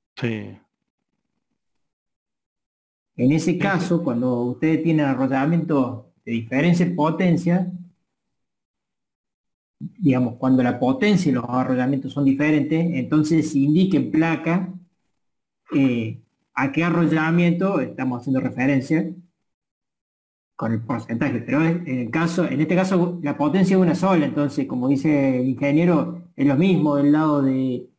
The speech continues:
Speaker 2: alta o el lado de baja, el por ciento, pero no es lo mismo si la potencia es diferente.
Speaker 1: Claro.
Speaker 2: Te tienen que indicar en la placa a qué potencia estás haciendo referencia.
Speaker 1: Está bien.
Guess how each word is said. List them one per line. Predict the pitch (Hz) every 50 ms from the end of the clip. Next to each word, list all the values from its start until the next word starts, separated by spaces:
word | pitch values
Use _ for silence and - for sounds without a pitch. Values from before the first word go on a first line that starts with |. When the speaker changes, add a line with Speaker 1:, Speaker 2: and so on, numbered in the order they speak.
| _ _ _ _ _ _ _ _
Speaker 2:
alta | - 143 151 160 165 160 151 156 170 175 165 156
o | 143
el | 139 139
lado | 147 147 151
de | 147 147
baja, | 147 151 156 151 151 165 175 185 190 185 - - - _ _ -
el | 127 120
por | - - 127 123 120 -
ciento, | - 156 135 123 107 110 104 -
pero | 139 135 127 123
no | 131 147
es | 160 165
lo | 170 180
mismo | 175 185 185 180 190 -
si | 180 170 143
la | 127 113 -
potencia | 113 117 - - 180 180 143 147
es | 139 127
diferente. | 107 113 131 165 220 208 156 - - 110 - - _ _ _ _ _ _ _ _ _ _ _ -
Speaker 1:
Claro. | 123 120 113 131
Speaker 2:
Te | 139
tienen | 170 170 175 170 170
que | 175
indicar | 160 151 147 156 151 - 170 170
en | 170 165
la | 165 -
placa | - 165 165 165 170 208 214 190 190 - - -
a | 120 117 - - -
qué | 156 160 151
potencia | - 156 151 143 151 151 151 135 127
estás | 131 131 131 123 120
haciendo | 120 120 123 123 120
referencia. | 113 117 113 123 131 139 151 131 - - - - _ _ _ _ _ _ _ _ _ _ _ _ _ _ _ _ _ _ _
Speaker 1:
Está | - 120 113
bien. | 110 110 110 107